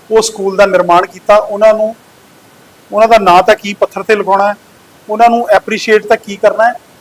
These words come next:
ਉਹਨਾਂ ਨੂੰ ਇਨਫੋਰਮ ਵੀ ਨਹੀਂ ਕੀਤਾ ਗਿਆ ਕਿ ਉੱਥੇ ਕੋਈ ਇੱਦਾਂ ਦਾ ਜਿਹੜਾ ਹੈਗਾ ਕੋਈ ਵਾਕਿਆ ਹੋਣ ਜਾ ਰਿਹਾ ਹੈ। ਪਿੰਡ ਦੇ ਵਿੱਚ ਕਿਸੇ ਨੂੰ ਕਾਨਫੀਡੈਂਸ ਨਹੀਂ ਲਿਆ ਗਿਆ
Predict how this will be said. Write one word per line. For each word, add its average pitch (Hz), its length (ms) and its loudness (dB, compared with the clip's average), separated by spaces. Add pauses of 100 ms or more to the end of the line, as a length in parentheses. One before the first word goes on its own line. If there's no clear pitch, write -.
(160)
ਉਹਨਾਂ 233 220 -4
ਨੂੰ 285 240 -4
ਇਨਫੋਰਮ 233 500 2
ਵੀ 285 80 0
ਨਹੀਂ 285 120 2
ਕੀਤਾ 220 300 0
ਗਿਆ 175 240 0 (840)
ਕਿ 220 160 4 (100)
ਉੱਥੇ 226 260 -2
ਕੋਈ 208 320 -2
ਇੱਦਾਂ 190 300 2
ਦਾ 185 300 4 (300)
ਜਿਹੜਾ 180 300 2
ਹੈਗਾ 160 460 0 (720)
ਕੋਈ 190 220 -2 (300)
ਵਾਕਿਆ 175 380 2
ਹੋਣ 180 200 -2
ਜਾ 170 180 2
ਰਿਹਾ 170 180 4
ਹੈ। 180 60 2 (520)
ਪਿੰਡ 190 160 -4
ਦੇ 202 100 2
ਵਿੱਚ 190 180 -2
ਕਿਸੇ 202 260 -10
ਨੂੰ 208 100 -10
ਕਾਨਫੀਡੈਂਸ 185 540 -2
ਨਹੀਂ 196 140 -10
ਲਿਆ 190 140 -2
ਗਿਆ 175 240 0